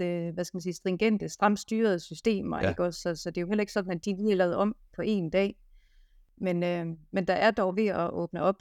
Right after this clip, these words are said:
Speaker 1: for det, man kalder grønne lån,
Speaker 2: Ja.
Speaker 1: øh, til varmepumper, til solceller, altså energiforbedrende tiltag.
Speaker 2: Ja.
Speaker 1: Øhm, så, så det kunne være glædeligt, hvis, øh, hvis vi fik
Speaker 2: Det kunne det.
Speaker 1: lidt mere fokus der. Så vil det være lettere at vælge.
Speaker 2: Ja, lige nøjagtigt.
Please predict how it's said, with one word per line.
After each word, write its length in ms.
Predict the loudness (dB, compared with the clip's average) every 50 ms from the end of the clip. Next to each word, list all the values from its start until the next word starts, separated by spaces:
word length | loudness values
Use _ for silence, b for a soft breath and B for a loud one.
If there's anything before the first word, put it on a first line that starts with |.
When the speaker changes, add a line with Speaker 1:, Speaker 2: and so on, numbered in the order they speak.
| -6
Speaker 1:
for 60 | -8
det, 160 | -4 -2 0 0
man 180 | 0 -2 -4
kalder 420 | -4 -6 -8 -6 -4 -4 -6 -6 -8 -12 -16 -2
grønne 460 | 2 2 4 4 4 4 2 0 -6 -12 -14 _ -2
lån, 340 | 0 0 0 0 0 0
Speaker 2:
Ja. 120 | 0 -2 -2 -4 -4
Speaker 1:
øh, 260 | -4 -2 -2 -2 -4
til 140 | -4 -2 2
varmepumper, 680 | 4 4 4 4 2 0 -4 -6 -6 -6 -4 -6 -6
til 180 | -8 -6 -8 -4
solceller, 540 | -2 0 2 2 0 0 0 0 0 2 2
altså 220 | 0 0 -2 -2
energiforbedrende 760 | -4 -4 -4 -2 -2 -2 -2 -2 0 2 2 2 2 2 -2 -6 -12 _
tiltag. 560 | -4 -2 0 0 0 0 0 0 0 0 -2 -8 _ _
Speaker 2:
Ja. 80 | -8 -6 -4
Speaker 1:
Øhm, 400 | -4 -4 -4 -6 -6 -8 -10 -12 -14
så, 300 | -6 -2 -2 -2 -2 -4 -10
så 220 | -14 -16 -16 -16 -18 -20 _ _ _ _ _
det 100 | -4 -2
kunne 140 | -2 0 2
være 120 | 2 2
glædeligt, 400 | 2 2 2 2 2 0 -2 -6
hvis, 280 | -8 -10 -10 -10 -10 -12
øh, 60 | -16 -18 -20 -20 -20 -14
hvis 160 | -10 -10 -8 -8
vi 60 | -10 -8
fik 140 | -4 -2
Speaker 2:
Det 80 | -2 0
kunne 160 | 2 2 2 2
det. 80 | 2 -2 _ _
Speaker 1:
lidt 340 | 0 0 2 2 0 0 0
mere 240 | 2 2 2 0 0
fokus 440 | 0 -2 -2 -2 -4 -8 -10 -8
der. 180 | -6 -4 -4 -4 -6 -8 _ _ _ -4
Så 140 | 0 2 2
vil 100 | 4 4
det 100 | 2 2
være 100 | 2 2
lettere 480 | 2 0 0 0 2 0 0 0 -4 -8 _ -6
at 80 | -2 0
vælge. 320 | 2 2 2 2 0 -2 -4 -10 -12 _
Speaker 2:
Ja, 200 | -2 0 0 2 2
lige 160 | 2 2 2
nøjagtigt. 380 | 2 0 -2 -4 -6 -12 -18